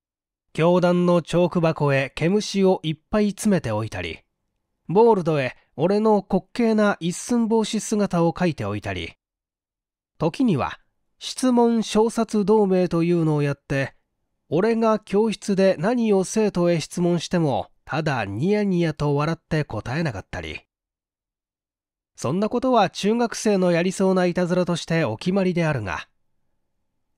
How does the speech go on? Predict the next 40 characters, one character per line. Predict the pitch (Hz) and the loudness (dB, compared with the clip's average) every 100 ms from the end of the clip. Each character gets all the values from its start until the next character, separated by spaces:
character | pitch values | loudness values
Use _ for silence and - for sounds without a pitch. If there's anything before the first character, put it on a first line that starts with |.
| _ _ - | _ _ -2
今 | 202 208 180 | 2 2 2
で | 165 | 2
も | 156 156 | 2 0
よ | 151 180 | 0 -2
く | - 156 | -2 -4
覚 | 135 139 175 165 | -4 -2 0 0
え | |
て | 139 | -2
い | 131 | -4
る | 139 | -2
の | 123 | -2
は、 | 113 104 - _ _ _ _ _ _ _ _ _ 139 | -4 -6 -10 _ _ _ _ _ _ _ _ _ -2
物 | 226 - | -2 0
理 | 175 | -2
の | 113 98 | -2 -6
時 | 107 | -8
間 | 107 92 | -10 -8
に | 98 87 - _ _ _ _ - | -10 -10 -14 _ _ _ _ -4
物 | 160 175 - | -2 -2 -2
体 | 240 240 | 0 2
の | 226 214 185 | 2 2 0
安 | 240 | -2
定 | - 233 | 0 2
度 | 196 | 2
に | 180 | 2
つ | 170 185 | 0 -2
い | 156 | -2
て | 107 98 | -4 -6
講 | - 214 | 2 2
義 | 170 113 | 2 -2
を | 104 | -6
し | - | -6
て | 120 | -6
い | |
た | 117 | -6
時 | 120 113 | -6 -8
の | 92 | -10
こ | - | -10
と | 95 | -8
だ。 | 80 76 - | -6 -8 -10